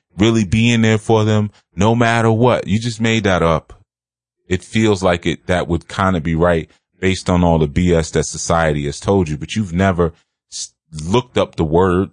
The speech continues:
You probably don't even know the origins of, of the word love, God, man, or woman or anything like that. You just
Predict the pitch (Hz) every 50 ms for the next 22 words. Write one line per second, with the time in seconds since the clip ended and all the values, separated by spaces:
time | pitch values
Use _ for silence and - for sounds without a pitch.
0 | _ _ - 87 98 95 - - 107 107 101 104 104 107 107 98 104 107 113 113
1 | 107 - 85 127 156 147 117 90 90 90 82 73 80 76 69 - - - 85 78
2 | 71 73 78 73 80 78 78 73 64 65 78 78 76 76 73 69 69 65 73 76
3 | 76 73 73 71 67 65 69 73 73 73 71 71 69 71 73 73 71 69 67 67
4 | 69 69 78 85 82 - 87 80 76 76 73 73 - 101 104 101 92 - - _
5 | _ _ _ _ _ _ _ _ _ - 95 95 82 104 101 - - - -